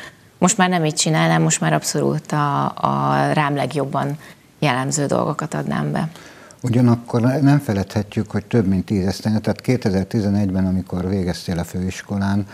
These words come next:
Speaker 2: már ott voltál az év fiatal divattervezője kiállításon a huszonötök között.
Speaker 1: Igen.
Speaker 2: Az megerősítést jelent egyébként,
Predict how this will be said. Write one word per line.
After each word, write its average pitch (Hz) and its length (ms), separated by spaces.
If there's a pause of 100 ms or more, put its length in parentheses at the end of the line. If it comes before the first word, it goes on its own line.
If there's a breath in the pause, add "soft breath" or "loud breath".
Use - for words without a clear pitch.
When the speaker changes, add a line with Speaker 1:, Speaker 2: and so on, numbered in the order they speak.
(160 loud breath)
Speaker 2:
már 104 200
ott 107 180
voltál 92 460
az 92 80
év 95 140
fiatal 92 720
divattervezője 87 880
kiállításon 87 960
a 92 40
huszonötök 90 680
között. 104 520 (220 loud breath)
Speaker 1:
Igen. 175 280
Speaker 2:
Az 117 200
megerősítést 117 920
jelent 101 380
egyébként, 95 680